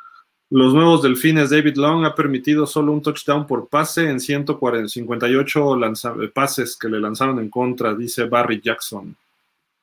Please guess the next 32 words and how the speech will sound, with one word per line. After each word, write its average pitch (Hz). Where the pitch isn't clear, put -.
Sí, 175
es 170
que 170
es 165
muy 170
rápido, 147
es -
chiquito, 151
pero 123
es 120
rápido. 120
Francisco 131
Javier 143
Roldán, 147
tenemos 147
a 117
Tyndall. 131
Sí, 139
y 120
según 139
lo 175
que 143
dijo 131
McDaniel 127
en 117
el 110
Combine, 131
que 123
le 117
van 131
a 127
dar 123